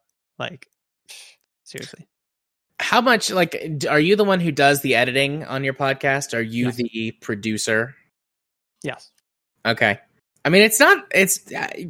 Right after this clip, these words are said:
Speaker 2: I, I hear you, definitely. And I'm certainly always on, on the lookout for things that make my life easier. But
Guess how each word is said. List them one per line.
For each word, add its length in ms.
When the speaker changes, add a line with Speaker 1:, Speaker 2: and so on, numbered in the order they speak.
Speaker 2:
I, 260
I 80
hear 200
you, 300
definitely. 640
And 160
I'm 180
certainly 520
always 340
on, 360
on 140
the 80
lookout 320
for 80
things 240
that 80
make 140
my 140
life 200
easier. 640
But 320